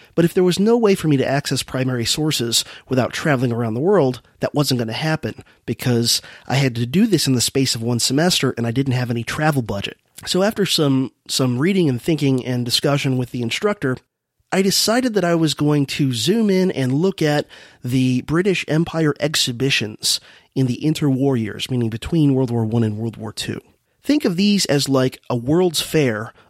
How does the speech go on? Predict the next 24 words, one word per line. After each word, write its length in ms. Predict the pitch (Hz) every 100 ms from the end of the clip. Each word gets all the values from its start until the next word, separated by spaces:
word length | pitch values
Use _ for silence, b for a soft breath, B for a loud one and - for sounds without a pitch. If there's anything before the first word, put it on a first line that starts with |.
| -
of 200 | 131 127
the 80 | 131
British 320 | 135 127 139
Empire. 420 | 123 120 - - - B B B
And 180 | 123 123
these 220 | 151 -
things 300 | 165 143 123
would 180 | 123 120
be 160 | 123
open 420 | 117 135 131 120 117
for, 240 | - 113
like, 240 | 107 101
five 460 | - - 143 156 120
months. 600 | 110 135 107 - - - B B B B
And 160 | 123
there 120 | 120 117
was 240 | 120 -
one 340 | 135 160 160
in 280 | 151 135 123
Wembley 500 | 131 190 185 127 123
in 200 | 127 127
the 60 | 120
nineteen 320 | 123 120 123
twenties 480 | - 175 147 135